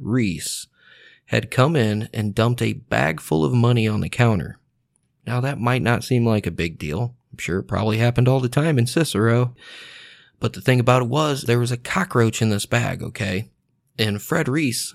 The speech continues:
sees this cockroach. He s-, freaks out. He turns pale white. He loses his shit. And the bank teller is just like, "What is wrong, dude?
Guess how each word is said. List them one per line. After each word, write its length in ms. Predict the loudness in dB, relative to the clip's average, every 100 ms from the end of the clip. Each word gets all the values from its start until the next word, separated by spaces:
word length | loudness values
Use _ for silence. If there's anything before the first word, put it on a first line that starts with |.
| _
sees 360 | -6 -2 -2 -2
this 180 | -4
cockroach. 760 | -2 -2 -2 -4 -4 -6 -14 -16 _ _ _ _ -20 _ -18
He 300 | -4 -4 -4
s-, 280 | -6 -8 -8
freaks 340 | 0 0 0 -2
out. 280 | -4 -6 -14
He 200 | _ -6
turns 300 | 0 0 0
pale 400 | -4 -2 0 0
white. 300 | 0 -2 -2
He 200 | -4 -4
loses 540 | -2 0 0 0 -4 -4
his 140 | -4
shit. 500 | -2 0 0 0 -4 _ -20 -20 -20 -20 -20 _ _
And 140 | -2 0
the 40 |
bank 280 | 2 0 0
teller 280 | -2 0 -2
is 120 | -2
just 240 | -4 -2
like, 260 | -4 -4 -6
"What 240 | -6 -2
is 220 | -2 -4
wrong, 420 | -4 -2 -2 -4 -4
dude? 320 | -2 -2